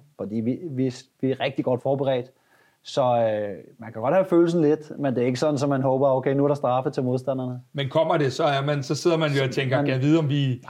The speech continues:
Speaker 1: Ja, men man
Speaker 2: Ja.
Speaker 1: sidder med en følelse af, "Okay, det, det, den tror jeg sgu, han tager." Altså, det, det kan man godt sidde med den følelse. Ja, det kan man godt.
Speaker 2: Sådan her til sidst, Kim, øh, hvad hedder det, vi, nu, nu hørte vi for noget tid siden, at, øh, vores sportsdirektør havde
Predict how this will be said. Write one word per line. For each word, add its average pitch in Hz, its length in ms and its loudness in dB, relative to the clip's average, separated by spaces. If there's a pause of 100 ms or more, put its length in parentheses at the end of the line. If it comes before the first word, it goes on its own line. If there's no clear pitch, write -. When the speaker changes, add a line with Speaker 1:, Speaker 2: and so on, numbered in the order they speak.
Speaker 1:
Ja, 196 60 0
men 196 80 2
man 170 140 2
Speaker 2:
Ja. 156 120 2
Speaker 1:
sidder 202 260 2
med 202 100 2
en 175 80 0
følelse 175 360 2
af, 151 40 6
"Okay, 160 260 2
det, 165 180 -2
det, 170 360 -2 (260)
den 160 120 -2
tror 160 180 -4
jeg 151 80 -2
sgu, 156 120 -8
han 143 100 -4
tager." - 160 -4
Altså, 139 320 -6
det, 151 140 0
det 160 100 -2
kan 175 100 -2
man 151 120 0
godt 143 180 2
sidde 160 200 2
med 156 80 0
den 143 140 0
følelse. 139 340 0
Ja, 135 220 2
det 175 80 -6
kan 180 80 -2
man 156 80 -2
godt. 147 160 0 (920)
Speaker 2:
Sådan 147 160 0
her 185 140 4
til 196 140 -2
sidst, 214 320 -2
Kim, 190 160 -2
øh, 131 840 -2
hvad 127 100 -8
hedder 135 240 -2
det, 135 140 -12
vi, 151 200 -4
nu, 160 260 0
nu 139 160 -2
hørte 160 240 2
vi 170 60 -2
for 147 120 -2
noget 123 180 -2
tid 170 180 0
siden, 156 300 -2
at, 110 180 -6
øh, 104 200 -10
vores 110 160 -10
sportsdirektør 139 600 -2
havde 120 140 -4